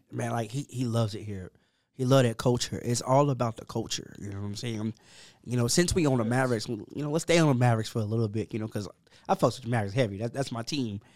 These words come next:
Speaker 2: Yeah.
Speaker 1: So we saw today, uh, Siakam got traded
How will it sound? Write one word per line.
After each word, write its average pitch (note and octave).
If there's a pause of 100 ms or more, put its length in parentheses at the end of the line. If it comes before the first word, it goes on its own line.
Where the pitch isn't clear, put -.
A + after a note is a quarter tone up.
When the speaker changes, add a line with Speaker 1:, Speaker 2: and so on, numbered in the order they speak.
(100)
Speaker 2:
Yeah. A2 (300)
Speaker 1:
So -
we B2+
saw F3+
today, D3+ (100)
uh, A2+
Siakam C#3+
got B2
traded C3